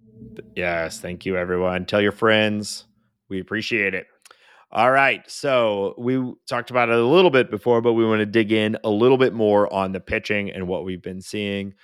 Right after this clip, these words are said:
Ben, uh, why don't you take this one?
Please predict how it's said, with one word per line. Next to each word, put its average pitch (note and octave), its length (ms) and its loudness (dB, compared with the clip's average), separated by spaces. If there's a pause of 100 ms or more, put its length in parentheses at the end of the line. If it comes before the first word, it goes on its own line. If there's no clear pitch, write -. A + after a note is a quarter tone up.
(320)
Ben, G#2 480 -2 (360)
uh, F#2+ 160 -8
why G#2+ 160 -4
don't G#2+ 260 -6
you G2 260 -6
take F2+ 320 -12
this - 200 -14
one? - 260 -14